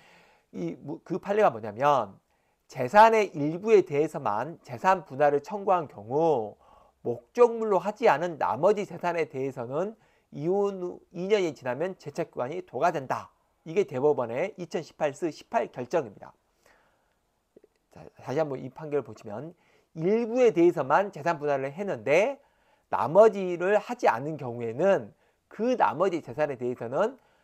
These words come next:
이 년이 지나면 제척 기간이 도과된다는 겁니다. 그러면 이렇게 재산 분할 청구만 하고 재산을 아예 특정조차 하지 않은 경우는 재산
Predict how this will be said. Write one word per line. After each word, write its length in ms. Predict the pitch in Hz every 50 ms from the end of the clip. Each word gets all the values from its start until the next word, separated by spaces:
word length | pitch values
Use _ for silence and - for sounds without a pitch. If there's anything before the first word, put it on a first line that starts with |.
| _ _ _ _ _
이 160 | - 170 202
년이 280 | 220 233 220 190 160 135
지나면 360 | - 226 208 202 139 165 160
제척 240 | - 165 - 190 -
기간이 240 | - 135 123 113 -
도과된다는 540 | - 127 131 170 170 147 127 113 104 101
겁니다. 380 | 107 - 95 - - - - _ _ _ _ _ _ _ _ _ _ _ _ _ _ _ _ _ _ _ _ _ _ _ _ _
그러면 480 | - - 196 226 226 196 180 185 175 143
이렇게 400 | 131 151 156 - - 113 98 -
재산 400 | _ - 127 127 190 214 240 226
분할 260 | 180 202 190 165 156 - _ _
청구만 560 | - - 311 294 277 269 302 294 254 202 185
하고 500 | 185 196 170 147 131 139 170 196 220 - _ _ _
재산을 380 | _ - 135 135 185 196 185 151
아예 200 | - 120 131 139
특정조차 720 | - - - 269 - _ - - 262 262 226 214 214 - 190
하지 260 | - 214 208 - 226
않은 260 | - 147 151 175 180
경우는 640 | 165 147 131 127 131 139 139 147 180 233 285 294 - _ _ _ _ _ _ _ _ _ _ _ _ _ _
재산 400 | - 147 139 180 196 202 190 165